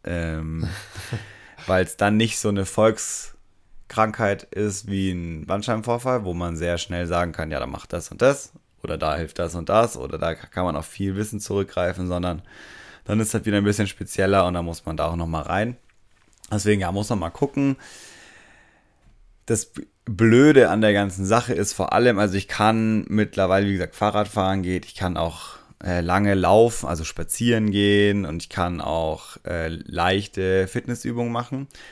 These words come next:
Speaker 1: Es gibt zwei Sachen, die soll ich vermeiden. Das eine ist, äh, gebückte Haltungen, also egal in welche
Speaker 2: Mhm.
Speaker 1: Richtung,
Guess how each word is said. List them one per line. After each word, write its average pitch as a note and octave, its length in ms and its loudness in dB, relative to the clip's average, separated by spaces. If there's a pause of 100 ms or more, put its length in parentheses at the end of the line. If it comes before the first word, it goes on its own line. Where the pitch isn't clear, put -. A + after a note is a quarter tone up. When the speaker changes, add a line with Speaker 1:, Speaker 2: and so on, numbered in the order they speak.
(120)
Speaker 1:
Es - 100 -20
gibt A2 180 -4
zwei A#2 320 6
Sachen, A#2 320 2
die G#2+ 60 0
soll G2+ 200 4
ich F#2+ 80 -2
vermeiden. G#2+ 720 0 (640)
Das F#2+ 220 -4
eine G2+ 560 4
ist, - 600 -4
äh, F2+ 340 -2 (460)
gebückte F#2 680 2
Haltungen, C3 800 2 (800)
also D#2 240 -6
egal F2 380 2
in G#2 120 4
welche F#2 300 0
Speaker 2:
Mhm. - 60 -8
Speaker 1:
Richtung, G#2+ 600 0